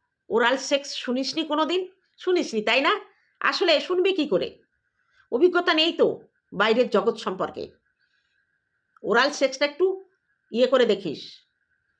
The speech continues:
সার্চ করে দেখিস, ওটাও কিন্তু পরকীয়া। ওটাও পরকীয়া। কেন? পরপুরুষের সঙ্গে নোংরা কথাবার্তা বলাটাকে কি বলে? কি বলে ওটা? ভাগবত পাঠ, না নাম সংকীর্তন, না গীতা পাঠ?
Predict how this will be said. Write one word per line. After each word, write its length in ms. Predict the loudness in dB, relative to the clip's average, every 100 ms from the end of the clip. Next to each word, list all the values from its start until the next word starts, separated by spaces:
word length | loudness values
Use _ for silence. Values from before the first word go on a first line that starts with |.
| _
সার্চ 320 | -8 -4 -2 0
করে 180 | 2
দেখিস, 460 | 2 2 0 -4 -16 _ -8
ওটাও 260 | 0 2
কিন্তু 420 | 2 -4 -4 -8 -2
পরকীয়া। 640 | 0 2 0 -2 -4 _ _ _ _ _ _
ওটাও 320 | -2 4 4 4
পরকীয়া। 580 | 4 2 4 4 6 4 2
কেন? 240 | 2 2
পরপুরুষের 560 | 2 0 0 -4 -2 -2
সঙ্গে 300 | 0 2 2
নোংরা 320 | 2 2 2
কথাবার্তা 400 | 2 2 2 2
বলাটাকে 440 | 2 2 2 0 0
কি 140 | 2
বলে? 540 | 4 4 2 0 -4 _ _ _ _ _ -2
কি 120 | 2
বলে 220 | 4 4
ওটা? 320 | 4 4 2 -2 _ _ _ _ _ _ _ _ -4
ভাগবত 320 | -2 2 0 0
পাঠ, 500 | 2 4 4 -2 -16 _ _ _ _ _
না 120 | -2 2
নাম 200 | 2 0
সংকীর্তন, 720 | -2 0 0 2 4 4 2 -8 _ _ _ _
না 100 | -4
গীতা 280 | 2 4 4
পাঠ? 260 | 2 2